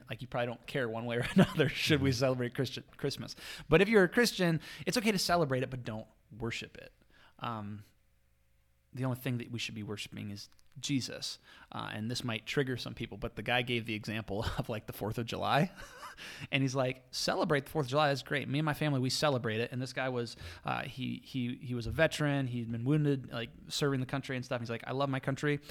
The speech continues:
Speaker 1: and we celebrate the fourth of July, but I don't worship it." He's like, "I don't actually like that holiday, but we celebrate with my family."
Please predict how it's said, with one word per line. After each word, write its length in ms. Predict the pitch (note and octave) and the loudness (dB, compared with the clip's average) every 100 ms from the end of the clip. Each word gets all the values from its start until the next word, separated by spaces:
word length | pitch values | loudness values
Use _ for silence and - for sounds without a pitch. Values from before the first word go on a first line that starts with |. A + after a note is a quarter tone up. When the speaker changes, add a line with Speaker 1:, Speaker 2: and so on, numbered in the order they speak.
| - - | -16 -10
Speaker 1:
and 280 | - B2+ A#2+ | -4 -2 0
we 80 | C3+ | 0
celebrate 480 | C#3 C3 C#3 C#3+ C3+ | 2 0 0 0 -2
the 60 | |
fourth 340 | - C#3+ C#3+ - | -4 -2 -2 -6
of 160 | D#3+ | -6
July, 260 | C3+ C#3 C#3+ | -2 2 2
but 140 | C3+ - | 2 0
I 120 | B2 | -2
don't 280 | B2+ A#2+ A#2+ | 0 -2 -2
worship 400 | A2 - - - | -4 -4 -6 -10
it." 140 | - | -12
He's 140 | - - | -12 -12
like, 100 | - | -6
"I 60 | B2+ | -2
don't 200 | C#3+ C3+ | 0 0
actually 340 | B2 B2+ - B2 | -4 -4 -4 -4
like 400 | A2 G#2 B2 - | -2 -2 -4 -4
that 140 | B2 | -6
holiday, 420 | - A#2 B2+ D3 | -2 0 2 2
but 140 | D3 A2 | 0 -2
we 80 | B2 | -2
celebrate 480 | - C3+ D3+ D3 | 0 0 0 -2
with 100 | - | -4
my 80 | C#3+ | -6
family." 480 | D3+ A2+ G2+ G#2 G#2+ | -6 -6 -6 -6 -8